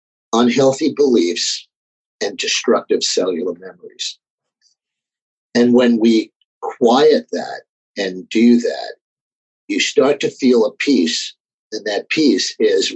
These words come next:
really, you know, and that ability to open up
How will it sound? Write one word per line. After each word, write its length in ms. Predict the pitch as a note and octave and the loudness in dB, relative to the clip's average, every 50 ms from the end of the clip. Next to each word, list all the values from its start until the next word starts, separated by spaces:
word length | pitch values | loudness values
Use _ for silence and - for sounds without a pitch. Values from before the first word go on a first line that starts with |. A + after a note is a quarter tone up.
| G#2+ | -2
really, 360 | G#2 A2+ A#2 A#2+ A#2 A2 G#2 G2 | 0 2 4 4 4 4 2 0
you 140 | F#2+ A2+ | 0 -2
know, 280 | G#2 F#2+ E2+ E2+ - - _ _ _ _ - | -2 -4 -6 -8 -12 -18 _ _ _ _ -8
and 180 | - G#2 G2+ | -8 -6 -4
that 240 | A2 A2 G2+ G2+ - _ _ _ _ _ _ _ - | -2 -2 -2 -2 -4 _ _ _ _ _ _ _ -4
ability 520 | A2+ A2 - C3+ D#3+ F#3 F#3 D#3+ C#3 A#2+ | -4 0 2 4 4 6 4 4 2 0
to 120 | - - - - | 0 -2 -2 2
open 280 | D3 D3+ D3 - - B2 | 2 2 2 2 2 2
up 200 | A#2 A#2 - | 2 0 -2